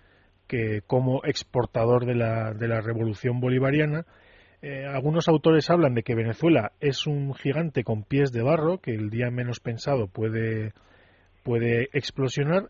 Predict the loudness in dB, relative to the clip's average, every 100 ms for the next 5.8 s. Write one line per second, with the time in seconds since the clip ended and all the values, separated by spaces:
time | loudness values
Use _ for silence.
0 | _ -6 -4 -2 -2 -2 0 2 2 0
1 | -8 -6 -4 -2 -2 -2 -2 -4 -4 -6
2 | -6 -8 -8 -8 -8 -8 -8 -8 -6 -4
3 | -4 -2 -4 -2 -2 -2 -2 -2 -2 -4
4 | -6 -8 -6 -4 -4 -4 -4 -4 -4 -6
5 | -8 -8 -6 -4 -4 -2 -2 -4